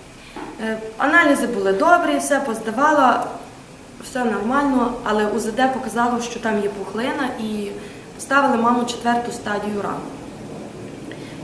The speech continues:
І я вже потім зрозуміла, до чого це моє чудо і до чого це мій сон снився. Але так, е, ми пішли до одної знайомої, вона нам каже, е,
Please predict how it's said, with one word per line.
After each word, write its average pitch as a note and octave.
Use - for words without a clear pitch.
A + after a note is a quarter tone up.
І C4+
я D#4
вже D4
потім D4
зрозуміла, C4
до -
чого C4+
це B3
моє A#3
чудо C#4
і B3+
до G#3+
чого A#3+
це A3+
мій A3
сон B3
снився. -
Але G3+
так, C4
е, A3
ми B3+
пішли C4+
до B3
одної A#3
знайомої, A#3+
вона A#3+
нам B3
каже, G#3
е, G#3